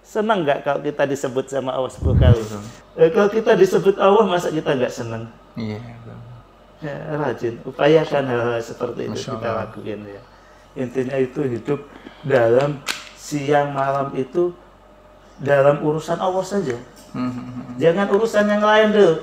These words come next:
Speaker 2: Hmm.
Speaker 1: Ibad-, apa, melakukan pekerjaan itu hukumnya wajib. Tapi memuji Allah, memuji Rasul, mohon ampun kepada Allah, itu juga wajib. Jadi jangan ditinggalkan.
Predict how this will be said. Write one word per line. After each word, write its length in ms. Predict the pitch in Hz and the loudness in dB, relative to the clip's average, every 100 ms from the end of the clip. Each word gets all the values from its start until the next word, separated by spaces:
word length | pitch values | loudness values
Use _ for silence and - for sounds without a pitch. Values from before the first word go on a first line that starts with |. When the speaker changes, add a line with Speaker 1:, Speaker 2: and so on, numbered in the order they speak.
| - | -8
Speaker 2:
Hmm. 260 | - 123 120 | -14 -12 -2
Speaker 1:
Ibad-, 520 | 190 160 156 151 - - - - - - | 0 4 6 6 4 -2 -18 -20 -20 -2
apa, 260 | 165 175 220 | 0 4 4
melakukan 500 | 214 196 170 185 190 | 6 4 2 0 0
pekerjaan 580 | - 190 196 160 131 165 | 0 -2 -4 0 0 0
itu 180 | 196 208 | -4 -6
hukumnya 340 | 196 190 175 | -4 -4 -2
wajib. 440 | 151 120 104 - 98 - _ _ - - _ - - _ _ - | -2 -4 -6 -12 -14 -16 _ _ -20 -20 _ -20 -20 _ _ -10
Tapi 260 | 127 143 | -8 -2
memuji 540 | 131 120 117 120 113 - | 0 0 -2 -6 -4 -4
Allah, 580 | 139 156 139 110 107 104 - - _ _ - - | -2 -4 -4 -8 -10 -14 -20 -20 _ _ -20 -14
memuji 560 | 131 127 123 120 117 117 | -4 -4 -2 -4 -2 -2
Rasul, 800 | 120 160 - - 117 110 110 113 - - - - | -2 -6 -8 -8 -6 -6 -10 -14 -20 -20 -20 -4
mohon 360 | 143 139 135 | 0 0 -2
ampun 360 | 131 131 131 135 | -2 -4 -2 -4
kepada 420 | 131 - 131 120 | -4 -4 -2 0
Allah, 340 | 151 156 123 135 | -2 -4 -4 -8
itu 160 | 156 202 | -8 -8
juga 180 | 147 - | -6 -6
wajib. 420 | 175 208 - - - - - - - | -6 -8 -10 -16 -16 -20 -20 -20 -14
Jadi 240 | - 196 226 | -4 -2 0
jangan 280 | 185 202 185 | 2 2 2
ditinggalkan. 760 | 190 214 220 226 214 175 156 | 2 0 4 4 4 2 0